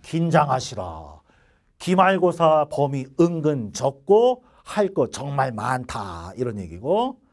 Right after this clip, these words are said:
미리 어떻게 할 수 있는 방법을 잘 찾으시고 선생님이 캐스트를 통해서 계속 알려줄 거거든.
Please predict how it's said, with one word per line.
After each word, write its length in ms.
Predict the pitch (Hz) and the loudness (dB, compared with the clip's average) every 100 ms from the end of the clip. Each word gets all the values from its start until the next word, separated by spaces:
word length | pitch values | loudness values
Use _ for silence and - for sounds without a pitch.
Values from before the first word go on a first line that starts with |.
| _ _ _ _ 180 | _ _ _ _ -2
미리 200 | 151 175 | 4 8
어떻게 300 | 180 151 - | 8 8 4
할 180 | 170 180 190 | 2 4 2
수 100 | 190 | 0
있는 100 | 147 | -2
방법을 440 | 151 160 170 208 | -2 0 2 0
잘 280 | - 143 151 - | 0 -2 -2 -6
찾으시고 720 | - 214 208 196 220 247 247 _ _ _ _ | -4 -4 -4 0 2 2 -2 _ _ _ _
선생님이 540 | 226 214 196 185 123 - | 2 4 4 2 0 0
캐스트를 480 | 226 220 - 214 196 | 2 2 2 2 4
통해서 260 | 185 170 | 2 -2
계속 260 | - 147 139 | 0 -2 0
알려줄 360 | 151 196 196 | 8 8 8
거거든. 420 | 196 196 190 247 | 8 6 8 6